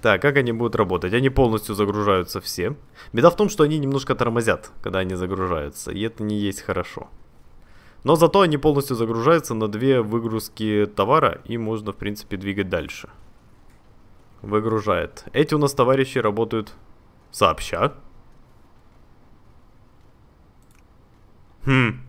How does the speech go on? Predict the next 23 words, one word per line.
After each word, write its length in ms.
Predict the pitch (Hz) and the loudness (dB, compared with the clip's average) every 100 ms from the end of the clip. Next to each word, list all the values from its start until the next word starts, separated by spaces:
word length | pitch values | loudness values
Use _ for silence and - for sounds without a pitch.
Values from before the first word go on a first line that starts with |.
| - | -4
я 120 | 101 101 | 0 2
думал, 180 | 107 107 | 4 4
он 120 | 107 | 2
их 120 | 104 | 0
в 40 | |
разнобой 380 | 110 104 104 98 | 0 2 2 2
раскидает. 600 | 127 127 123 117 110 - - - - - - - - - - | 0 -2 -2 0 0 -4 -20 -20 -20 -20 -20 -20 -20 -20 -6
А, 120 | 107 110 | 0 2
нет, 140 | 98 | 2
раскидала. 540 | 95 - 123 95 82 - - | 0 0 2 4 2 -6 -8
Да, 220 | 107 107 | 8 8
да, 120 | 101 101 | 8 4
<laughs> 60 | - | 4
да, 80 | 156 | 4
да, 140 | 143 | 2
они 160 | 123 127 | 2 2
друг 220 | 127 120 | 0 0
сквозь 220 | - 113 | -2 -2
друга 260 | 104 107 101 | 0 0 0
ездят. 340 | 95 92 92 | -2 -6 -6
Боже, 240 | 101 104 | -6 -4
какой 220 | 104 101 104 | -4 -4 -4
ужас. 400 | 98 98 95 | -4 -6 -8